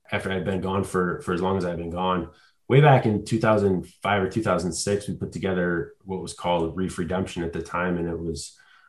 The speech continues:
our first, our first real look at, at putting together some strategies that we could follow over the long term.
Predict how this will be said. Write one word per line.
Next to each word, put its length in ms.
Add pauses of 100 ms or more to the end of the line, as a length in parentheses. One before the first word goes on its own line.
our 100
first, 500 (320)
our 100
first 280
real 240
look 360
at, 240
at 240 (300)
putting 200
together 300
some 180
strategies 1000
that 160
we 160
could 160
follow 400
over 120
the 80
long 300
term. 300